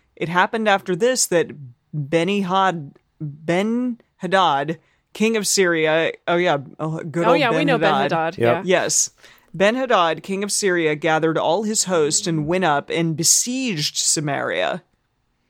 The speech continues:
Speaker 1: There was great famine in Samaria, and behold, they besieged it until a donkey's head was sold for eighty pieces of silver and the fourth part of a cab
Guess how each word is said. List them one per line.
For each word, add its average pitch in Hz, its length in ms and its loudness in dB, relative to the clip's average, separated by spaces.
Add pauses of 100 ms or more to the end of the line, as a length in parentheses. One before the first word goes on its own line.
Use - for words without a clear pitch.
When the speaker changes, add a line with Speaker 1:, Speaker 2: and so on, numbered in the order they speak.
(640)
Speaker 1:
There 185 140 2
was 175 400 0
great 185 360 -2
famine 254 400 0
in 160 160 -2
Samaria, 147 640 0
and 180 260 0
behold, 247 420 0
they 285 120 -4
besieged 254 640 0
it 214 280 2
until 226 520 0
a 175 100 2
donkey's 220 640 0
head 233 260 0
was 233 180 0
sold 170 520 0 (400)
for 185 240 2
eighty 214 300 0
pieces 254 540 -2
of 254 140 -4
silver 190 580 2
and 190 240 -2
the 185 60 2
fourth 247 400 0
part 233 320 2
of 170 160 -2
a 165 80 -2
cab 220 580 -2